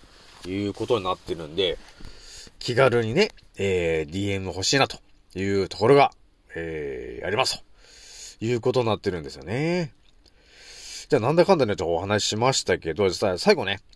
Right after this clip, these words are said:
えー、気軽にディーエムくださいねの、えー、お話なんですけど、まあ、ひとまずね、えー、乳がんになってる方、えー、あとは、えー、がんのステージフォーの方、えー、あとは、えーと、バゼドウ病、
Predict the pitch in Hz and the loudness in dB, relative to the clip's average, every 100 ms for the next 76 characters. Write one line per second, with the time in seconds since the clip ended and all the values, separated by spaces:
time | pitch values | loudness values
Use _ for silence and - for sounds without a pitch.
0 | - _ _ - 87 80 73 67 - - | -20 _ _ -4 -2 -2 -4 -8 -8 -2
1 | 151 196 196 196 120 131 165 165 123 127 | 4 4 4 0 0 2 2 2 2 2
2 | 143 110 92 76 - - - 82 85 85 | 4 2 0 -6 -12 -20 -12 -6 -4 0
3 | 107 113 101 113 113 85 - - 78 92 | 2 2 0 -2 -2 -4 -8 -4 -2 -2
4 | - - - - - - - 127 - - | -4 -16 -20 -20 -20 -18 -6 -4 0 2
5 | 415 90 104 - - - - - 80 78 | 2 0 -6 -8 -20 -20 -16 -10 -6 -6
6 | 71 65 76 117 220 196 139 113 104 - | -6 -10 -10 -4 -2 0 0 -2 -6 -8
7 | 87 - 92 120 - - 90 87 117 110 | -12 -8 -6 -6 -8 -20 -12 -6 -4 -2
8 | 95 90 85 78 73 69 - 80 73 80 | 0 0 -2 -4 -10 -14 -12 -10 -8 -4
9 | 131 165 110 82 - 143 147 135 104 90 | -2 -2 -6 -12 -2 4 4 2 -4 2
10 | 165 170 98 73 73 - - - - - | 6 6 6 -6 -16 -16 -18 -20 -20 -20
11 | - - - - - 101 117 - 107 98 | -20 -20 -20 -12 -4 0 0 2 2 6
12 | 110 87 64 76 76 73 76 71 92 117 | 4 4 -2 -4 -4 -6 -8 -8 -2 6
13 | 196 175 160 139 113 95 76 | 8 8 8 8 4 0 0